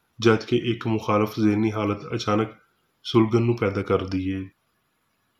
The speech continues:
ਕ੍ਰਿਸਚਨ ਸਾਇੰਸ ਤੇ ਇਲਾਹੀ ਮਾਬਾਦੁਲ ਤਿੱਬਿਆਤ ਜਿਵੇਂ ਪਈ ਰਿਆਜ਼ੀ ਦੇ ਉਲਟ ਪੁਲਟ ਕਰਨ ਵਾਲੇ ਅਸੂਲ ਨਾਲ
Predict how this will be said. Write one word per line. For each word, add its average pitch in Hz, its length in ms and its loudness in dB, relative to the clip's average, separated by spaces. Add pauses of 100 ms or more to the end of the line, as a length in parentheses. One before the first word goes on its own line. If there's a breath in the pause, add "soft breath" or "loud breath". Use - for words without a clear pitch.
(3500)
ਕ੍ਰਿਸਚਨ 131 340 2
ਸਾਇੰਸ 139 300 2
ਤੇ 143 120 -2
ਇਲਾਹੀ 120 440 0
ਮਾਬਾਦੁਲ 113 500 2
ਤਿੱਬਿਆਤ 107 540 2 (200)
ਜਿਵੇਂ 110 240 4
ਪਈ 110 200 2
ਰਿਆਜ਼ੀ 104 340 2
ਦੇ 107 120 0
ਉਲਟ 107 340 -6
ਪੁਲਟ 107 240 -2
ਕਰਨ 104 280 0
ਵਾਲੇ 104 340 0
ਅਸੂਲ 107 400 -2
ਨਾਲ 107 340 -2